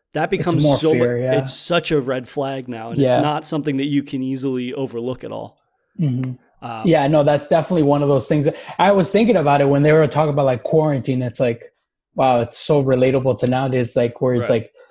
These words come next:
Speaker 2: "Don't let 'em inside your house. You can get sick." And it's like, nowadays, like, social distancing and all this is, like, it's crazy how even, like, again, it holds up to this. Like, we were never expected to be in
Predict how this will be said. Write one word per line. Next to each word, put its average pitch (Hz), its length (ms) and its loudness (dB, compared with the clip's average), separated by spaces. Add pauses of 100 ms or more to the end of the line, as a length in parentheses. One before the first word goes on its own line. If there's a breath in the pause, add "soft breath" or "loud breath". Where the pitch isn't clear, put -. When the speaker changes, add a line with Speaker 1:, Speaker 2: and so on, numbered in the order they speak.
(220 soft breath)
Speaker 2:
"Don't 165 180 2
let 170 160 4
'em 170 120 0
inside 165 360 0
your 151 100 4
house. 160 300 2
You 131 80 0
can 147 120 0
get 139 180 -2
sick." 165 300 0
And 131 100 -4
it's 123 120 -8
like, 123 200 0 (560)
nowadays, 131 600 0
like, 123 240 0 (180)
social 135 420 -2
distancing 127 540 -4
and 123 160 -6
all 127 180 0
this 131 360 -4
is, 120 100 -10
like, 113 180 -4 (140)
it's - 180 -6
crazy 123 520 0
how 120 200 2 (420 loud breath)
even, 180 280 4 (380)
like, - 240 -8
again, 170 280 4
it 135 40 2
holds 143 300 2
up 135 160 0
to 123 100 -4 (200)
this. 131 220 0
Like, 127 260 0
we 156 160 2
were 151 140 2
never 139 300 2
expected 131 460 -2
to 127 60 -6
be 127 220 0
in 120 240 -4